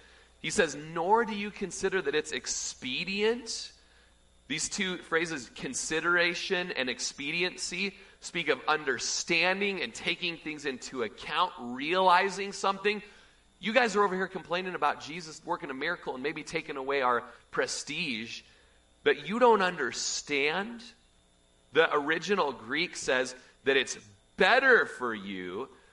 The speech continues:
It's actually advantageous or profitable is what expedient means. It's profitable and to your advantage that one guy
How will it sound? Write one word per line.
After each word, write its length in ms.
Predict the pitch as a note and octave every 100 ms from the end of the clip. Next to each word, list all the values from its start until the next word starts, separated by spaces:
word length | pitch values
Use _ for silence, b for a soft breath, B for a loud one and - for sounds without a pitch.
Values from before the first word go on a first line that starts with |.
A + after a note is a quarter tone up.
| b
It's 220 | C3+ -
actually 500 | F#3 F#3 - D3+ B2+ - - -
advantageous 1400 | E3 G#3 G3 F#3+ A3+ A3+ A3 - F3 F#3+ D#3 C#3+ A2+ -
or 200 | B2+ C3+
profitable 920 | - - - C#3+ D#3 D#3 E3 C3 A2+
is 100 | G#2+
what 160 | A#2+ A#2
expedient 720 | G#2+ - B2 B2 A#2+ G2+ G#2
means. 320 | G2+ F2+ - B B B B
It's 200 | B2+ - -
profitable 680 | - D#3+ E3+ F3+ E3 C3 A#2
and 100 | G2+
to 140 | D3
your 200 | C#3+ D#3
advantage 560 | A#2 B2 C3+ C3 G#2+ - b b -
that 260 | G#2 - F#2
one 560 | F#2 G#2+ A2 A#2 A2+
guy 400 | G2+ G2 F#2+ F#2+